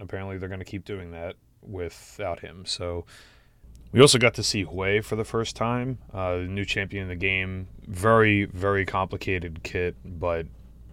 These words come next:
gonna be a lot of upside with that champ. I think you're gonna see that champion a lot in pro play because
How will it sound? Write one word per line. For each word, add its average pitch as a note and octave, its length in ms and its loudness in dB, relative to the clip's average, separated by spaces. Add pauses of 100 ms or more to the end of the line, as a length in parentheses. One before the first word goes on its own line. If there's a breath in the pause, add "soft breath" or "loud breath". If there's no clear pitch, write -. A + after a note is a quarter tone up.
(340)
gonna F#2 180 -2
be F2 160 -2
a E2+ 80 2
lot E2+ 400 6
of E2 80 -4
upside E2+ 300 -2
with D#2+ 100 -8
that F2 100 -4
champ. F2+ 240 -6
I G#2 60 8
think A#2 220 4
you're A#2+ 100 8
gonna G#2 160 4
see F2+ 240 -4
that E2+ 220 0
champion E2+ 340 -10
a E2 80 -6
lot E2 320 2
in E2+ 140 -8
pro E2+ 220 -4
play E2+ 340 -2
because E2 560 -6